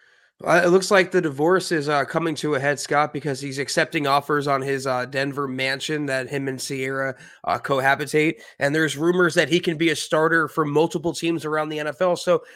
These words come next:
where there's smoke, there's fire, usually with some of this stuff. And all signs now that we're nearing, we're, we're within a month now of that March seventeenth deadline.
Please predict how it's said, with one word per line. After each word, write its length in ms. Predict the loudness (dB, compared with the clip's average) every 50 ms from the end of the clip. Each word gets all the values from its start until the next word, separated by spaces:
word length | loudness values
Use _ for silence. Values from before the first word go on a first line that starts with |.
| _
where 140 | 6 6 8
there's 220 | 8 6 4 2
smoke, 260 | 0 0 0 0 0 0
there's 200 | -2 -4 -4 -4
fire, 400 | 0 2 2 4 4 2 0 0
usually 340 | 0 -2 -4 -2 -4 -4
with 160 | -4 -4 -6 -6
some 160 | -6 -6 -6
of 80 | -6
this 100 | -8 -8
stuff. 300 | -4 -4 -2 -2 -2 -4
And 180 | -4 -4 -6 -6 -12 -18 -20 _ _ 0
all 180 | 2 2 2
signs 460 | 2 2 2 4 4 4 0 -2 -2
now 160 | -2 0 0 0
that 160 | 0 -4 -4
we're 160 | -4 -6 -4
nearing, 380 | -4 -4 -2 -2 -2 -2 -2 -2
we're, 140 | -4 -4 -4
we're 120 | -4 -4 -4
within 220 | -4 -2 0 0
a 80 | 0 -2
month 320 | -2 0 0 0 -2 -2
now 240 | -4 -2 -2 -2 -4
of 100 | -4 -6
that 140 | -6 -8 -8
March 280 | -6 -6 -6 -6 -6 -6
seventeenth 460 | -8 -6 -8 -10 -12 -12 -14 -8 -4
deadline. 440 | -4 -4 -4 -4 -6 -6 -6 -8